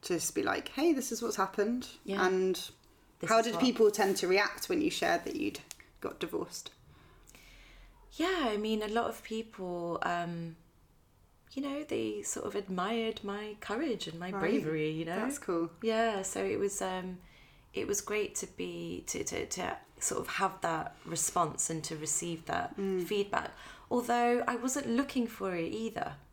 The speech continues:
Speaker 1: No, sure.
Speaker 2: You know?
Speaker 1: But, you
Speaker 2: Um,
Speaker 1: know, your fear of being seen as a failure
Speaker 2: Yeah.
Speaker 1: did not, did not come true.
Speaker 2: Yeah, it absolutely didn't. Yeah. And in actual fact, it was really, like,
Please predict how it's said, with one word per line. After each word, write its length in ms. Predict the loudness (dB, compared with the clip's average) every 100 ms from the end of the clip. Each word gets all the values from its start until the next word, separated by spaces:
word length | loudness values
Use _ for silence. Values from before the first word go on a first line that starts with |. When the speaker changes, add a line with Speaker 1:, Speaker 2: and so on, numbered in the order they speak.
| -20 2 6
Speaker 1:
No, 260 | 6 4
sure. 460 | 2 4 4 4 0 -2
Speaker 2:
You 140 | 0
know? 380 | 2 2 0 -2 2
Speaker 1:
But, 180 | 4
you 80 | 6
Speaker 2:
Um, 60 | 8
Speaker 1:
know, 60 |
your 220 | 8 8 4
fear 420 | 4 6 8 8
of 120 | 6
being 180 | 4 4
seen 240 | 4 4
as 120 | 4
a 60 | 2
failure 540 | 4 4 6 4 2 -2
Speaker 2:
Yeah. 180 | -2 2
Speaker 1:
did 140 | 4
not, 260 | 4 2 -2 -18 -20 -20 -8
did 120 | -4
not 180 | -2 -2
come 180 | -2 -4
true. 220 | -4 -8 -8 -6
Speaker 2:
Yeah, 160 | -4 -6 -14 -10
it 120 | -2 -2
absolutely 460 | -2 -8 -8 -6
didn't. 400 | -4 -4 -6 -8 -14 _ -10
Yeah. 280 | -8 -6 -10 -16 -20 -20 -14 -2
And 340 | 0 2 0 0
in 200 | 0 0
actual 320 | -2 -4 -6
fact, 400 | 0 0 0 -6
it 120 | -6
was 200 | -6 -4
really, 300 | -2 -2 -2
like, 480 | -2 -2 -4 -8